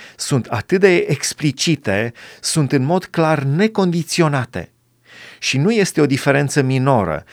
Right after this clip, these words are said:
cum ar fi o diferență de interpretare, ci este un punct de vedere foarte important.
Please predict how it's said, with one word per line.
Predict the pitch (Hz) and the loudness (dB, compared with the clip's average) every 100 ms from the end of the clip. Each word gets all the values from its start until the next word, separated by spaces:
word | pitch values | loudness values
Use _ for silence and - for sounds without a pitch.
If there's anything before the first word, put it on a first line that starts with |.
| - | -18
cum | - 139 | -2 0
ar | 127 | 0
fi | 170 | -2
o | 156 | -2
diferență | 131 - 135 143 156 | -2 -2 0 0 -2
de | 139 | -2
interpretare, | 127 120 127 120 135 127 117 98 98 107 120 - - - | -2 0 -2 0 -2 0 0 0 -2 -4 -8 -18 -20 -14
ci | - | -2
este | 151 135 147 | 0 0 0
un | 135 | 0
punct | 117 190 202 | 0 0 0
de | 180 170 | 0 2
vedere | 156 131 139 143 | 2 2 2 2
foarte | 131 - 185 165 - | -2 -4 -2 -2 -2
important. | 135 113 123 - 101 82 - | -4 0 -2 -2 -6 -6 -14